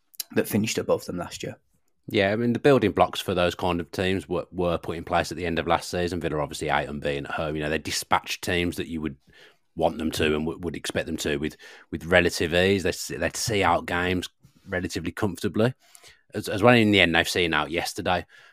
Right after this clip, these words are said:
Speaker 2: quite comfortably. Was there anything that, that worried you in the game? 'Cause, you know, half time, I was, I went in, I was absolutely buzzing. I was like, "This is, <laughs> this is so good. We've,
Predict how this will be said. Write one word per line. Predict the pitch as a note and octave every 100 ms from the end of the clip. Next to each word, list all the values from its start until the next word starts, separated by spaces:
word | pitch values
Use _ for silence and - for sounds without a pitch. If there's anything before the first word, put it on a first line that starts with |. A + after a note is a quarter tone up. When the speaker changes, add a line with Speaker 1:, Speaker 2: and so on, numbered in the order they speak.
| _
Speaker 2:
quite | A2 F#2
comfortably. | - G#2 A#2
Was | B2+
there | D3
anything | D3 D#3
that, | C#3+ G#2+
that | B2 A#2
worried | C3+ B2 G2+
you | F#2+
in | E2+
the | E2
game? | D2+ D#2
'Cause, | F#2 G2 G2+ E2+
you | G2
know, | F2+
half | G#2+ C#3+ G#2+
time, | - G2 F2
I | E2+
was, | E2+ - -
I | F#2
went | G2+ E2+
in, | D#2
I |
was | D2+ - -
absolutely | E2+ - - F#2 D#2 D2
buzzing. | D2 D2+ D2
I | D2+
was | C#2+
like, | -
"This | -
is, | D#3 -
<laughs> | _
this | -
is | -
so | - - E2+ D#2
good. | E2
We've, | D2+